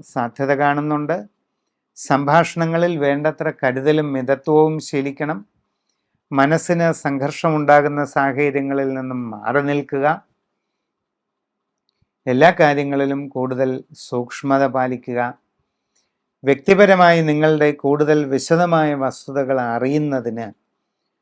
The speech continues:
സമഗ്രമായ സൂര്യരാശി ചിന്ത ചെയ്ത് മുമ്പോട്ട് പോകേണ്ടതാണ്. അങ്ങനെ ചെയ്ത് ഉചിത പ്രതിവിധി അനുഷ്ഠിക്കുന്നതിലൂടെ എല്ലാ പ്രതികൂല സാഹചര്യങ്ങളെയും തരണം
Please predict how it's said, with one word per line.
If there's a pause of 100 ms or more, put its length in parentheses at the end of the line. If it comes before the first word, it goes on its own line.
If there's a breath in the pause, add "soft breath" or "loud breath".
(220)
സമഗ്രമായ (140)
സൂര്യരാശി
ചിന്ത (120)
ചെയ്ത്
മുമ്പോട്ട്
പോകേണ്ടതാണ്. (720)
അങ്ങനെ
ചെയ്ത് (760)
ഉചിത (360)
പ്രതിവിധി
അനുഷ്ഠിക്കുന്നതിലൂടെ (920)
എല്ലാ
പ്രതികൂല
സാഹചര്യങ്ങളെയും (140)
തരണം